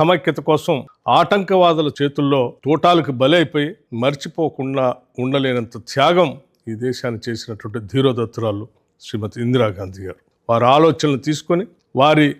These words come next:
మార్గాన్ని అనుసరిస్తూ ఈరోజు తెలంగాణ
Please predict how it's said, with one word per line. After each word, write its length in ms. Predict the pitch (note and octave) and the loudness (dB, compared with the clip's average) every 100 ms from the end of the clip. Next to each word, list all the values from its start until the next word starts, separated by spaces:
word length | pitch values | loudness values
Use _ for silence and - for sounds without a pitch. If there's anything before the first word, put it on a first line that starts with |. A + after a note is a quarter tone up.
| _ A2+ | _ -2
మార్గాన్ని 720 | B2 D#3 D#3 E3+ F3 F3 D3+ - C3 | 2 2 4 4 4 2 0 -4 -2
అనుసరిస్తూ 580 | D3 - E3 C#3+ - E3 D#3 _ _ _ _ | -2 0 0 0 0 -2 -2 _ _ _ _
ఈరోజు 380 | B2+ D3 D#3+ D#3 - | 2 6 6 4 2
తెలంగాణ 360 | D3 E3 E3 | 2 4 4